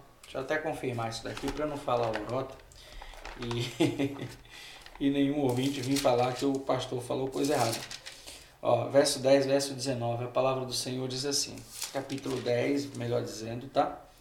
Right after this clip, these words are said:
Verso dezenove. É Jesus que tá falando, ok? "Eu vos dei autoridade para pisar serpentes e escorpiões e,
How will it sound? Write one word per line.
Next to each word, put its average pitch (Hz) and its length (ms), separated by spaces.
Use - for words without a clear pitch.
Verso 127 300
dezenove. 117 520
É 117 360
Jesus 160 400
que - 80
tá 139 160
falando, 117 400
ok? 165 360
"Eu 139 220
vos 143 160
dei 143 120
autoridade 143 640
para 143 180
pisar 135 280
serpentes 143 480
e 151 40
escorpiões 139 540
e, 139 40